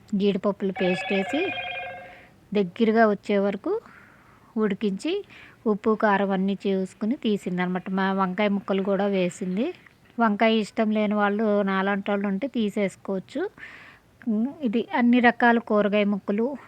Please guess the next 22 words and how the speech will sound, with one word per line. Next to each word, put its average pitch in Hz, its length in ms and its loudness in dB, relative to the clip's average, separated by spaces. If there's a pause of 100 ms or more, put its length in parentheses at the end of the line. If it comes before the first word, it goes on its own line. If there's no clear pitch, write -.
(160)
ఇలా 208 380 2
అన్నీ 220 320 2
వేసి 208 360 0
గ్రేవీ 208 540 0
గుజ్జు 196 340 -4
కర్రీ 196 420 0
కింద 202 320 -4 (380)
చేసిందనమాట. 190 680 0 (760)
చాలా 202 260 4
టేస్టీగా, 202 680 0
రుచిగా 196 480 -2
బాగున్నాయి. 190 640 -2 (480)
మొత్తం 240 360 0
సింగాడాతో 208 800 0 (400)
ఆరు 196 260 4
రకాల 202 380 0
వంటకాలు 190 540 -2
ఉన్నాయి 190 400 -2 (120)
ఛానల్లో. 190 540 2 (560)
వెళ్ళి 202 240 0 (100)
చూ-, 202 80 2 (100)
తప్పక - 240 -2